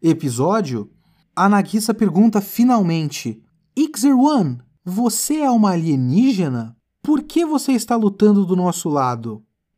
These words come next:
E a Ixer One responde, "Eu sou uma androide." Isso é uma informação que a Nagisa não tinha, depois de ter umas três batalhas ao lado da Ixer One,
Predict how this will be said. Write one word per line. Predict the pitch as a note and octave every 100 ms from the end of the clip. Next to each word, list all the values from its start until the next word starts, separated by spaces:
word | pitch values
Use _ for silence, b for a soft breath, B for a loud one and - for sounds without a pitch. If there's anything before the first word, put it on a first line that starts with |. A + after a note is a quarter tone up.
| _
E | G#3+ C#4
a | C4
Ixer | C#4 - A#3+ G#3+
One | G3+ A#3+
responde, | A#3+ A#3+ - E3+ D3+ C#3 B2+ A#2+ b b b _
"Eu | G3 A3+
sou | G3 - G3 G3+
uma | F#3+
androide." | F#3+ F3 C3 C3 B2 C3 C#3 E3+ C#4+ - _ _ _ _
Isso | D#3 F3
é |
uma | F3
informação | E3 D#3+ D3 - G3+ B3 B2+ - _ _ _ _
que | F#3
a | F#3
Nagisa | F3+ G#3 A3
não | B3
tinha, | C4 A#3+ C#4 B3+ A#2 - _ _ _ _ -
depois | F3 G3 A3 G#3+
de | G#3+
ter | -
umas | A#3 A#3 -
três | - G3+ A#3+ D4+
batalhas | A3 G3 G3 F#3+ G3
ao | G3+ G3+
lado | F3+ G3+ A3
da | G3+ A3 G#3+ G3+ F#3 F3
Ixer | E3+ A3
One, | A3+ G#3+ F#3+